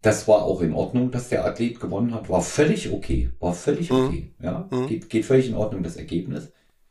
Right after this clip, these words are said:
Speaker 1: Aber er hat ihn gecoacht und ohne, dass es abgesprochen war mit den Offiziellen, stürmt er auf die Bühne und überreicht ihm den Pokal.
Speaker 2: Mhm.
Speaker 1: Macht einen guten Eindruck.
Speaker 2: Macht einen super
Speaker 1: Und,
Speaker 2: Eindruck, ja.
Speaker 1: äh,
Speaker 2: Direkt vom,
Speaker 1: ja,
Speaker 2: direkt
Speaker 1: macht
Speaker 2: vom, vom Jurytisch direkt hoch zum,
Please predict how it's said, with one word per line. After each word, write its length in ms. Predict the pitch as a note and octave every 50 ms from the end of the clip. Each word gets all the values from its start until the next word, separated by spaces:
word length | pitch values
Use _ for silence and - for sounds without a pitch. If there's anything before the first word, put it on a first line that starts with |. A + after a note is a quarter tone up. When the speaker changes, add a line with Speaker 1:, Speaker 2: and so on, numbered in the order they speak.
| _ _ _ -
Speaker 1:
Aber 240 | - G#2 A2 A2+
er 100 | A2 A#2
hat 200 | B2+ C3+ C3+ -
ihn 160 | - B2 C3 B2
gecoacht 440 | - - - - D3+ - - -
und 100 | B3 A3
ohne, 220 | - - G3 A3+ F3+
dass 180 | E3+ C3 B2+
es 120 | A2 G2+ -
abgesprochen 680 | - - - - - - - - - G#2+ A2 A#2 A2
war 120 | G#2+ G#2+
mit 120 | G#2 G2 G#2
den 140 | A2 - -
Offiziellen, 600 | - - - F2+ - - E2+ G2 A2+ A#2 A2+ G#2+
stürmt 360 | - - - G#2+ G#2+ G#2+ F2+
er 160 | - - -
auf 140 | - - -
die 80 | - A2
Bühne 460 | - G#2 G#2+ A#2+ B2 A2 F#2+ - -
und 160 | G2 F#2+ F2+
überreicht 500 | - F#2+ F#2+ F2+ E2 D#2 F2+ G2 - -
ihm 160 | - F2 F2
den 340 | D#2+ D#2+ D#2 D#2 D#2 D#2 D2 - _ _
Pokal. 500 | - - - - - - - - - - - _ _ _ _ _ _ _ _ _ _ _ _ _ _ _ _ _ _ _ _ _ - -
Speaker 2:
Mhm. 260 | G#2+ G#2 G#2 G#2 G#2 _ _ _ _ _ _ _ _ _ _ _ _ -
Speaker 1:
Macht 200 | - - - -
einen 100 | - F3
guten 180 | - B2 A#2+
Eindruck. 540 | - - A2 A2+ G#2 - - - - - - _ _ _ - - -
Speaker 2:
Macht 220 | - A2+ A#2 A#2 A2+
einen 60 | -
super 140 | A2 - G2
Speaker 1:
Und, 60 | G2
Speaker 2:
Eindruck, 300 | F#2+ F#2 F#2 - G2+ -
ja. 160 | - G#2 G2+ -
Speaker 1:
äh, 100 | - -
Speaker 2:
Direkt 320 | - C3 C3 D3 - -
vom, 180 | - D3+ C#3+ D3
Speaker 1:
ja, 60 | - F2
Speaker 2:
direkt 320 | - - C3+ C#3 D3+ -
Speaker 1:
macht 80 | C3 -
Speaker 2:
vom, 320 | - C3+ C3+ C#3 C3+ -
vom 240 | - - C3+ C#3 C3+
Jurytisch 520 | - D3 C#3+ C#3+ C3+ - - C#3 B2+ -
direkt 300 | - C3 C3 C3 - -
hoch 160 | C#3 C#3+ -
zum, 180 | - - - G#2